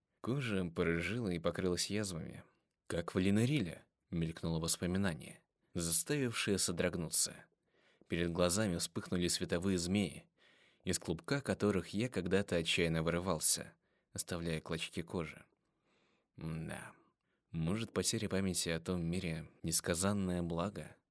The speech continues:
"Разведчик, других пока не видно", сказал Ринхард, когда я подошёл к распростёртому на земле окровавленному телу с человеческими очертаниями,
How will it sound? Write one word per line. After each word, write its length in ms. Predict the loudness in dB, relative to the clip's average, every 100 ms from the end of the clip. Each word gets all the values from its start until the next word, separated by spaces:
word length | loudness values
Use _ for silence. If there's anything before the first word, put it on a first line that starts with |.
| _ _ _ _ -6
"Разведчик, 720 | 4 4 6 4 4 0 -4 -14 -2
других 440 | 2 2 2 0
пока 260 | 2 4 4
не 140 | 4
видно", 320 | 0 -2 -6 -10 _ _
сказал 420 | -2 2 4 4 4
Ринхард, 380 | 2 0 -4
когда 260 | -2 0 2
я 60 | 2
подошёл 420 | 4 2 2 0
к 100 | 2
распростёртому 760 | 2 2 0 -2 -2 0 2
на 100 | 4
земле 320 | 4 2 2 2
окровавленному 720 | 2 4 4 2 0 0 -2
телу 320 | -2 -4 -4
с 60 |
человеческими 760 | -2 0 0 0 -2 -2 -2 -2
очертаниями, 840 | 0 -2 -2 -2 -2 -4 -10 -16